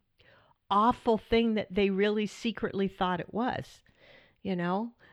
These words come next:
Like, they weren't even facing it. They didn't even know. And when they did face it, it was like, "Oh my gosh, this thing, this thing is what has made me feel so bad." And it,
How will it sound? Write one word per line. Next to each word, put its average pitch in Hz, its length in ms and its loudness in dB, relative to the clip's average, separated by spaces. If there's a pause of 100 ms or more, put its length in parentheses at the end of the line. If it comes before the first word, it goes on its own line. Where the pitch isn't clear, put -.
Like, 220 160 4
they 247 100 10
weren't 262 220 4
even 214 220 2
facing 262 560 4
it. 170 120 0
They 190 120 2
didn't 233 260 -2
even 175 320 0
know. 170 500 2
And 202 220 0
when 208 160 0
they 185 120 2
did 247 380 0
face 170 460 0
it, 151 180 0
it - 120 -8
was 190 160 -10
like, 190 280 -4
"Oh 240 280 4
my 247 220 -2
gosh, 208 540 -4
this 214 440 6
thing, 359 420 -2 (340)
this 170 680 6 (240)
thing 247 340 6
is 226 300 -2
what 220 260 0
has 202 260 -4
made 208 240 -2
me 202 120 -2
feel 202 320 0
so 180 240 0
bad." 160 480 -2 (1200)
And 196 320 4
it, 202 200 4